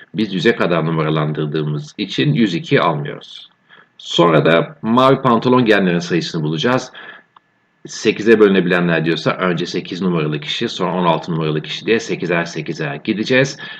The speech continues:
Son sekize bölünebilen sayı da yine doksan altıdır. Doksan altı sekizin tam on iki katıdır. Burada mavi giyinen kişilerin numaraları. Bize tamamen siyah giyinenleri soruyorsa biz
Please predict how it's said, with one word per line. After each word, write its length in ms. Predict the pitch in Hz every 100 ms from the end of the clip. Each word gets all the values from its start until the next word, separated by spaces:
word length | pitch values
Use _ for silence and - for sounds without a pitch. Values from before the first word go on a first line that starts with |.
| -
Son 440 | - - - 139 117
sekize 440 | 104 90 90 87
bölünebilen 640 | 87 82 80 80 76 73 73
sayı 360 | - 113 95 110
da 240 | 135 131 - - -
yine 320 | 87 120 -
doksan 300 | 87 - 95
altıdır. 580 | 87 82 95 95 117 85
Doksan 300 | 82 - 85
altı 240 | 78 117
sekizin 500 | - 82 85 87 113
tam 320 | - 104 110
on 160 | - 87
iki 200 | 85 76
katıdır. 460 | 80 82 107 139 147 - - -
Burada 420 | 87 131 135 143
mavi 440 | 131 117 117 113
giyinen 420 | 101 101 101 101 95
kişilerin 440 | - 90 92 95
numaraları. 560 | 85 80 76 71 64 - - - -
Bize 220 | 139 160
tamamen 420 | 156 151 151 127
siyah 360 | 110 - 120 117
giyinenleri 640 | 107 95 85 78 73 76 -
soruyorsa 880 | - - - 131 90 76 143 135 - - - -
biz 360 | 139 147 -